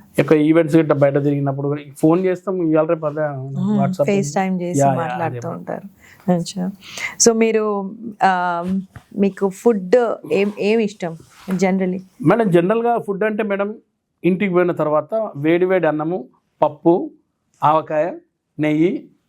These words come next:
Speaker 1: అప్పడాలు,
Speaker 2: అచ్చా.
Speaker 1: ఇది ఉంటే ఎంత హ్యాపీ అనిపిస్తుంది అంటే.
Speaker 2: నాన్ వెజ్ తినరా మీరు?
Speaker 1: నాన్ వెజ్ తినొచ్చు మేడం, కామన్ అయిపోతుంది అది.
Speaker 2: అచ్చా.
Speaker 1: తిని తిని యాస్ట్ వస్తుంది.
Speaker 2: మ్మ్.
Speaker 1: ఎందుకంటే కొన్నిసార్లు నాన్ వెజ్ కూడా మంచిది కాదు.
Speaker 2: అవునా?
Speaker 1: నిజంగా కొలెస్ట్రాల్ అవన్నీ వస్తాయి, అది విసుకొచ్చేస్తుంది ఒక్కోసారి.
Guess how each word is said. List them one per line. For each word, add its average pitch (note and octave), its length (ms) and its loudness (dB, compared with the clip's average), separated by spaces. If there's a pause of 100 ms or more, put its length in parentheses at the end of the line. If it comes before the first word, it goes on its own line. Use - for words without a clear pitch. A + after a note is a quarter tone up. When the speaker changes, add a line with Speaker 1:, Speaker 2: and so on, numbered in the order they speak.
(140)
Speaker 1:
అప్పడాలు, C#3 360 0 (400)
Speaker 2:
అచ్చా. E3+ 360 -14 (160)
Speaker 1:
ఇది D#3 100 6
ఉంటే D#3 200 4
ఎంత E3 300 2
హ్యాపీ D#3+ 300 2
అనిపిస్తుంది D3 420 -2
అంటే. D3 160 -2
Speaker 2:
నాన్ - 160 4
వెజ్ A3 220 -6
తినరా F3+ 320 -10
మీరు? E3 140 -12
Speaker 1:
నాన్ E3+ 340 0
వెజ్ A#3 140 4
తినొచ్చు A3+ 300 2
మేడం, G3+ 160 0
కామన్ F3+ 360 -2
అయిపోతుంది D#3 320 -2
అది. B2+ 140 -2 (100)
Speaker 2:
అచ్చా. F3+ 720 -12 (140)
Speaker 1:
తిని E3+ 180 4
తిని F3+ 440 2
యాస్ట్ D3 260 2
వస్తుంది. D3+ 520 -4
Speaker 2:
మ్మ్. G3 300 -4 (220)
Speaker 1:
ఎందుకంటే G3+ 600 2 (160)
కొన్నిసార్లు F3+ 360 0
నాన్ D#3+ 140 -2
వెజ్ F3+ 140 -2
కూడా G3 120 2
మంచిది D#3+ 340 -2
కాదు. B2 400 0
Speaker 2:
అవునా? F#3 500 -10 (140)
Speaker 1:
నిజంగా E3 440 4
కొలెస్ట్రాల్ D#3+ 520 -2
అవన్నీ D3 260 0
వస్తాయి, D#3 340 -6 (640)
అది F3+ 240 4
విసుకొచ్చేస్తుంది F#3+ 580 0
ఒక్కోసారి. D3+ 380 -2